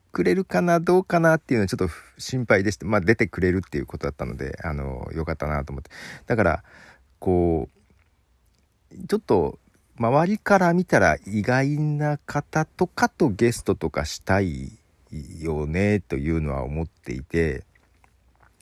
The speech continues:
それこそ普段ね、その、何、今やってる日本ポッドキャスト協会に入って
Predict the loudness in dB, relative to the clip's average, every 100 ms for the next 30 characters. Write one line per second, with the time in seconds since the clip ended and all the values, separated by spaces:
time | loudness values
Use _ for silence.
0 | -8 -6 -4 -2 0 0 0 0 2 -2
1 | -2 -6 -6 -10 -14 -6 -4 -4 -6 -6
2 | -6 -8 -8 -6 -2 -2 -2 -4 -8 -14
3 | -16 -6 -6 -2 -4 -4 -6 -6 -6 -2
4 | -2 -2 _ _ -12 -8 -6 -8 -8 -8
5 | -8 -12 -20 -20 _ _ _ -2 -2 -2
6 | -8